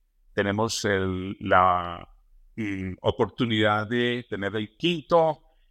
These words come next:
episodio. En esta oportunidad vamos a tener una discusión sobre cáncer urotrial. Pero antes de, de,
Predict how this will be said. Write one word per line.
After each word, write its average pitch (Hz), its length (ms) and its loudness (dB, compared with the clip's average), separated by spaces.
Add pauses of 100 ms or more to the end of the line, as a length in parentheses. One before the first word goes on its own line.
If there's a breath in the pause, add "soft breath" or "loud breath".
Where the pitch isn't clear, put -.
episodio. 123 920 2
En 110 240 -2
esta 120 520 4
oportunidad 101 1000 2
vamos 104 380 2
a 92 580 0
tener 92 340 -2
una 101 440 2
discusión 92 580 -2
sobre 92 360 0
cáncer 95 560 2 (360)
urotrial. 87 680 -2 (240)
Pero 117 220 4
antes 143 360 -4
de, 123 440 0
de, 101 280 -2